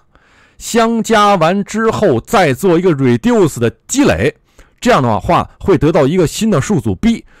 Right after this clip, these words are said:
这个 B 是个什么意思？是相当于说把 A 数组中的所有元素进行相加，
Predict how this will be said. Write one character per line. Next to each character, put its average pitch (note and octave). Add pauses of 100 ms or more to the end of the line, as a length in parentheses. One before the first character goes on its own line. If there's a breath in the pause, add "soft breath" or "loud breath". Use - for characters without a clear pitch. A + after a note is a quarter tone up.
(180 soft breath)
这 C4
个 G#3+
B C4+
是 A3
个 C3+
什 D#3+
么 F3+
意 A#3
思？ - (540 soft breath)
是 E3
相 F3
当 E3
于 E3+
说 F3 (240 soft breath)
把 F#2 (100)
A G3+
数 F3+
组 F#2
中 C#3
的 G2+
所 D3
有 F#2
元 G2+
素 B2+ (100)
进 C#3+
行 C#3+
相 F#3+
加， F3+